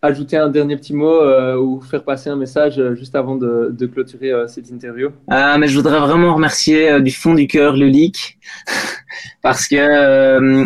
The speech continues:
Speaker 2: en fait, moi, j'ai commencé à faire de la voile habitable, euh, grâce à l'U L I C,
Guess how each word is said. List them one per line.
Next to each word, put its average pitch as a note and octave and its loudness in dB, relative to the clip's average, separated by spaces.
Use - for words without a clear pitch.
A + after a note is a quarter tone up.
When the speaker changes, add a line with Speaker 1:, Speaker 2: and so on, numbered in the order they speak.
Speaker 2:
en B2+ -2
fait, E3 0
moi, D#3 2
j'ai D3 0
commencé C#3+ 0
à D3 4
faire C#3+ 4
de D3 2
la C3+ 2
voile D3 2
habitable, C#3 2
euh, A#2 4
grâce C#3 -2
à C3+ 0
l'U B2+ 0
L C3+ 0
I E3+ -2
C, - -20